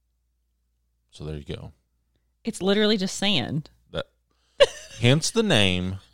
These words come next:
Speaker 1: the Great Sand Dunes.
Speaker 2: I don't, what are we gonna do? Plan your visit. There's a creek. We can walk on the sand, I guess.
Speaker 1: I don't think you're, I think you're just gonna drive through it.
Speaker 2: I'm getting out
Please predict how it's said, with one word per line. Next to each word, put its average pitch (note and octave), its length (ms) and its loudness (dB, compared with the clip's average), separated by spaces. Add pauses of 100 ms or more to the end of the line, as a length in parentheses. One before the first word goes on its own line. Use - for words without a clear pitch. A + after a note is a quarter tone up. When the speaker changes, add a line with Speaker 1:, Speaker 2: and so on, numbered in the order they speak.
Speaker 1:
the F#2+ 140 -2
Great E2 560 -4
Sand D2 440 -8
Dunes. A#1 460 -14 (840)
Speaker 2:
I A#3 60 -6
don't, A#3+ 120 -6 (220)
what C4 160 0
are C#4+ 40 2
we C4+ 100 0
gonna B3 180 4
do? F#3+ 560 0 (180)
Plan G3+ 260 -4
your A3+ 120 -2
visit. F3 420 -8
There's G3 180 -2
a F3 60 -4
creek. E4 640 -2 (580)
We G#3 100 -8
can F#3+ 180 0
walk F3+ 200 0
on F#3+ 100 -2
the F#3 80 0
sand, A3+ 460 -4
I C#4 60 -6
guess. F#4 520 -10 (760)
Speaker 1:
I - 60 -16
don't F2 160 -8
think D#2 240 -14
you're, - 220 -20 (520)
I - 60 -16
think - 280 -10
you're - 80 -12
just - 140 -16
gonna - 120 -14
drive - 220 -16
through - 240 -20
it. - 80 -20 (1900)
Speaker 2:
I'm D#4+ 160 -6
getting F#3 240 2
out F#3+ 260 4